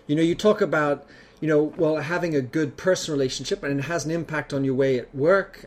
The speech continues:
and vice versa. If you're pissed off at work and you come home with that pissed offness, it's not good. And I like to, I like to talk about, well, we should be teaching people at work to sleep better because, gosh, sleep has an impact on the way you are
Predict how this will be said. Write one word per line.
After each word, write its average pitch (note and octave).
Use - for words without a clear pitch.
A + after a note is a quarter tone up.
and D#3+
vice E3
versa. F#3
If -
you're D#3
pissed -
off -
at C#3+
work E3
and D3
you C3
come C#3+
home D3
with D#3+
that D3+
pissed -
offness, C#3
it's D#3
not F#3
good. G#3
And D#3+
I D#3+
like F#3+
to, -
I E3+
like G3+
to D#3
talk D3+
about, C3+
well, D#3+
we F#3+
should A3+
be F#3
teaching D#3+
people G#3
at F#3+
work C#3
to G3
sleep -
better C3
because, D3+
gosh, C3+
sleep G#3
has E3+
an D#3+
impact C#3+
on C#3+
the C#3
way D3
you C#3+
are C3